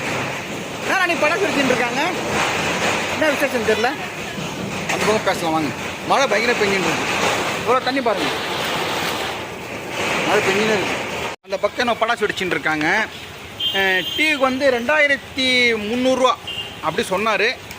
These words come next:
சரி, டி வி எடுத்துன்னு போயிட்டாரு. இப்போ மறுபடியும் ஃபோன் பண்ணாரு. "சார், வாங்க சார்." "சார், மழை பெய்யுது சார்," சொன்னேன். "கொஞ்சம் வந்து போங்க சார்னாரு." வேற ஏதோ பார்ட்ஸ் போயிடுச்சான். இப்போ அதே மாத்தணும் சொன்னாரு. பார்க்கலாம். அவன் போயிட்டு வந்த அந்த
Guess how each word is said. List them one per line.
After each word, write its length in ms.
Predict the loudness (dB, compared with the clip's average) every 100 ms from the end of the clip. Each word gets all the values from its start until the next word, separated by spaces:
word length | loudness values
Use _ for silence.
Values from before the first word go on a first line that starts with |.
| -14 -10
சரி, 240 | 0 0 0
டி 100 | 0
வி 20 | 2
எடுத்துன்னு 300 | 2 0 0
போயிட்டாரு. 380 | 2 2 2
இப்போ 200 | 2 0
மறுபடியும் 280 | 0 2 2
ஃபோன் 160 | 0 0
பண்ணாரு. 200 | 0 0
"சார், 240 | 0 -2 -2 -8 -14 -2
வாங்க 240 | 0 0
சார்." 180 | 0 -2
"சார், 140 | -2 0
மழை 280 | 2 2
பெய்யுது 160 | 4 2
சார்," 180 | 2 -4
சொன்னேன். 320 | -2 -2 -2
"கொஞ்சம் 180 | -2 -2
வந்து 160 | 0
போங்க 220 | 0 -2 -2
சார்னாரு." 460 | -2 -2 0 0 -2 -10 -12 -2
வேற 160 | 2 2
ஏதோ 160 | 2 2
பார்ட்ஸ் 280 | 2 0 -4
போயிடுச்சான். 320 | -4 -2 -6 -6
இப்போ 180 | -6 0
அதே 160 | 0 2
மாத்தணும் 380 | 0 -2 -6 -4
சொன்னாரு. 300 | -2 -2 -4 -10 -12 -2
பார்க்கலாம். 340 | 0 2 -2 -4 -12 -12 -12 -12 -4
அவன் 140 | -4 0
போயிட்டு 320 | 2 4 2
வந்த 260 | 0 2 2 2 2 0 -2 -4 -8 -10 -12 -12 -8
அந்த 140 | -4